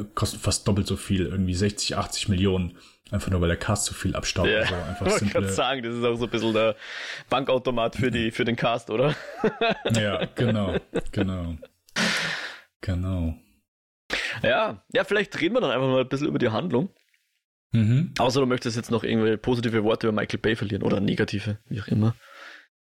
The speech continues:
Speaker 1: Äh, nein, nein, wir können gerne ein bisschen mehr sprechen.
Speaker 2: <laughs> Und,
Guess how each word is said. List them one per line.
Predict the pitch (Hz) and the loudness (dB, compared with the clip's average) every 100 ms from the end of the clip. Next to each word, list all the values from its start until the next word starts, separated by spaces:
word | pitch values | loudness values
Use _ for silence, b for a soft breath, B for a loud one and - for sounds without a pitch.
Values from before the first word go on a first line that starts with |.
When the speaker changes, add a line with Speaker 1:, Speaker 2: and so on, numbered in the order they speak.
| - | 0
Speaker 1:
Äh, | 110 131 | 2 4
nein, | |
nein, | 139 127 123 | 4 2 2
wir | 120 | 0
können | - 107 | 0 0
gerne | 160 | 2
ein | 165 | 0
bisschen | - 170 | 0 -2
mehr | 160 - - | -2 -4 -4
sprechen. | 156 - - - - - | -4 -4 -4 -4 -6 -12
Speaker 2:
<laughs> | - | -2
Und, | 131 135 143 | 2 4 4